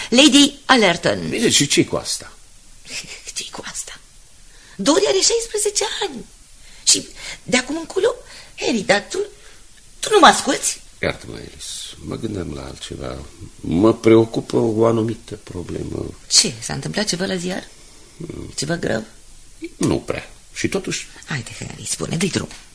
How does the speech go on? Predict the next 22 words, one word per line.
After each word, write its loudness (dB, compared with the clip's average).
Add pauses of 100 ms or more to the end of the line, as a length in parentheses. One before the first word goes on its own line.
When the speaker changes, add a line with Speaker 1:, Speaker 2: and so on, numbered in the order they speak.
(260)
Speaker 2:
Astăzi 6
am 10
primit 6
o 8
ofertă 2 (760)
pentru 0
Northern 0
Light. -2
Speaker 1:
Ha! 2 (560)
Ofertă? -6 (1500)
Cum -12
adică -4
să-ți 2
cumpere 6
ziarul? 2 (880)
Cine 6
anume? -2 (1160)
Speaker 2:
Somerville, -2 (1300)
de -6
la -2
Morning 0
Gazette. -2